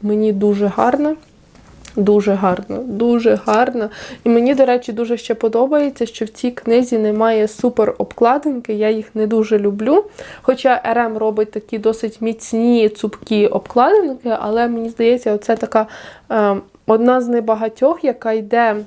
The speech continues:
е, з таким прекрасним оформленням, але без суперки. Мені було її класно, комфортно читати, і от... Дуже вона мені подобається. Ще одна історія, яку я ще не прочитала,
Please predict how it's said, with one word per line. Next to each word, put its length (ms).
е, 180
з 200
таким 680
прекрасним 760
оформленням, 880
але 260
без 260
суперки. 540
Мені 180
було 260
її 240
класно, 500
комфортно 600
читати, 720
і 220
от... 220
Дуже 320
вона 220
мені 240
подобається. 760
Ще 300
одна 260
історія, 400
яку 200
я 100
ще 180
не 220
прочитала, 760